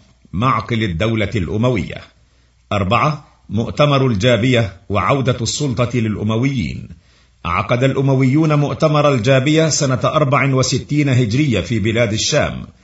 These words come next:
فبايعوا مروان بن الحكم، وقد تمكن مروان في السنة ذاتها من هزيمة أنصار عبد الله بن الزبير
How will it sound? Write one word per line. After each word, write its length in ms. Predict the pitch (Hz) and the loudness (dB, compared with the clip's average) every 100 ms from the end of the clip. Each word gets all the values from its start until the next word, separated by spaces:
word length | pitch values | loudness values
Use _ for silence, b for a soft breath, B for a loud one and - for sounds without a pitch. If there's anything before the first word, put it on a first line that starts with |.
| b b b | b b b
فبايعوا 680 | - 82 117 131 127 131 | -8 -2 2 4 4 2
مروان 420 | 127 123 135 143 135 | 0 2 2 2 2
بن 160 | 123 | 0
الحكم، 500 | 117 - 147 165 165 160 B B B | -2 -4 -2 0 -2 -6 B B B
وقد 320 | - - 117 | -8 -6 -4
تمكن 440 | 131 135 151 151 | -2 0 0 0
مروان 540 | 135 131 127 123 151 131 | 0 2 2 2 2 2
في 100 | 127 | 0
السنة 380 | 127 - 143 127 | -2 0 -2 0
ذاتها 640 | 135 110 123 - 135 107 - b b b | -2 0 0 2 4 2 -2 b b b
من 160 | - 101 | -6 -2
هزيمة 560 | 117 104 151 143 131 131 | 0 0 0 0 -2 -2
أنصار 440 | 135 117 143 139 135 | -2 0 0 2 2
عبد 260 | 127 117 | 2 2
الله 340 | 127 127 123 120 | 0 2 2 2
بن 140 | 113 | 0
الزبير 600 | 113 98 104 123 135 82 | -2 0 0 0 0 -6